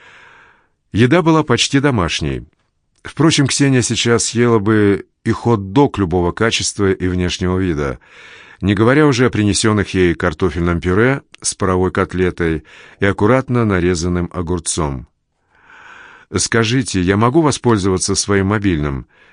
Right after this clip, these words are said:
спросила она медсестру. «Конечно. Вам его дать?»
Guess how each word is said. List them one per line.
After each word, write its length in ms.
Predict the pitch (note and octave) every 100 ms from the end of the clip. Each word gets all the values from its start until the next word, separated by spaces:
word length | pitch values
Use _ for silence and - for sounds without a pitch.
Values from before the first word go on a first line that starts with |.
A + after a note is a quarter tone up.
| _
спросила 600 | - - F#2 - A#2 G2+
она 140 | F#2
медсестру. 680 | F#2 F2+ F#2 - F2+ C#2+ B1+ B1+ _ _ _ - - -
«Конечно. 720 | - E2+ F#2+ A#2+ G#2 D#2+ C2+ - _
Вам 160 | F2 F#2
его 220 | F#2 G2
дать?» 340 | C#3+ E3 -